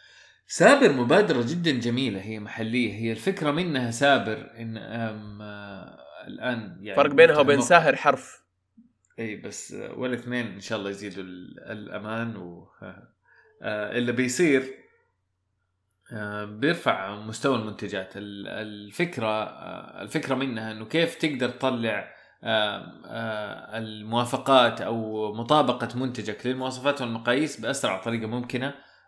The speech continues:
Speaker 1: وتسريع الإجراءات في هذا الموضوع، وتسريع المعلومات، آه، المهمة في هذا المجال.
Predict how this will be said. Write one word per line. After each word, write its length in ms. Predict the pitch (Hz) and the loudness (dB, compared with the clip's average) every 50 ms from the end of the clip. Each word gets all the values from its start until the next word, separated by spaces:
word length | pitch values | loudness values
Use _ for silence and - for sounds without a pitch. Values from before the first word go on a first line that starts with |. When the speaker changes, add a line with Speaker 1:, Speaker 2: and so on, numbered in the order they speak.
| _ - | _ -10
Speaker 1:
وتسريع 1400 | 113 110 110 107 107 104 104 101 101 101 95 92 101 107 104 92 98 107 110 - - 117 - 131 143 127 107 | -6 -4 -4 -2 -2 -2 -2 -2 -4 -4 -6 -8 -10 -12 -10 -8 -8 -8 -8 -6 -6 -6 -2 0 2 4 4
الإجراءات 540 | 110 104 107 101 117 110 110 110 117 113 - | 2 0 -2 -4 -2 0 0 0 0 -2 -4
في 60 | 120 | -4
هذا 200 | 113 117 117 110 | -2 -2 -2 -2
الموضوع، 420 | 110 107 110 113 123 175 208 208 165 | -4 -6 -6 -4 -2 -2 -2 -2 -2
وتسريع 540 | 147 135 - 143 135 - - 185 180 131 | -4 -6 -6 -8 -6 -4 -2 0 2 2
المعلومات، 720 | 131 123 123 113 117 123 131 151 151 110 - - - - - 95 | 2 2 2 2 2 0 2 2 0 0 -2 -4 -10 -18 -18 -14
آه، 300 | 92 101 101 98 95 101 | -12 -10 -10 -8 -8 -8
المهمة 380 | 110 113 110 120 123 107 101 | -8 -8 -8 -6 -6 -6 -6
في 120 | 101 - 110 | -4 -4 -4
هذا 140 | 107 98 | -4 -4
المجال. 380 | 98 95 98 98 90 92 90 87 | -6 -10 -12 -10 -10 -10 -10 -10